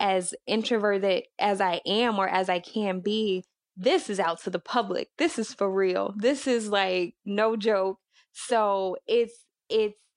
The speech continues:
it makes me feel even more accomplished, um, from, from what I know I can offer and what I know my talents are. This takes it to a whole new level. So it's, it's a whole new level of being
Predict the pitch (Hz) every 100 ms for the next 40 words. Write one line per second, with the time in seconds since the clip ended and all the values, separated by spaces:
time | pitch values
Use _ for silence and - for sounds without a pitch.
0 | _ 214 220 220 208 - 233 214 202 -
1 | 214 196 185 - 214 190 190 185 196 214
2 | 202 190 - 180 - 185 175 175 196 233
3 | - - _ _ _ _ _ 196 202 202
4 | 196 202 202 _ - 220 208 101 - -
5 | _ _ _ - 220 202 196 196 190 185
6 | 208 196 196 196 190 185 185 190 180 185
7 | 196 - 220 208 190 185 185 180 185 180
8 | 180 180 185 - 202 190 202 202 220 208
9 | 202 202 _ _ _ 190 214 208 - -
10 | - 233 208 - 185 - 202 190 196 185
11 | 185 180 175 175 208 214 - _ _ _
12 | _ _ _ _ _ _ - 202 190 180
13 | 185 190 - - 190 196 190 233 226 226
14 | 208 196 185 180 175 175 175 180